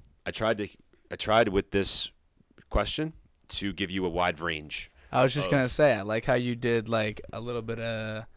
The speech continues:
Speaker 2: you know, a little bit of everything in a way. Like, is it, you know, so if you got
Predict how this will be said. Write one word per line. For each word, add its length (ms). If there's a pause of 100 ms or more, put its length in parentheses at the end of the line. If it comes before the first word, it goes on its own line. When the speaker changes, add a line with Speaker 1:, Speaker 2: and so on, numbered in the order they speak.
(540)
Speaker 2:
you 80
know, 200
a 40
little 140
bit 120
of 60
everything 500
in 80
a 80
way. 360
Like, 200
is 140
it, 240
you 140
know, 200
so 200
if 160
you 120
got 360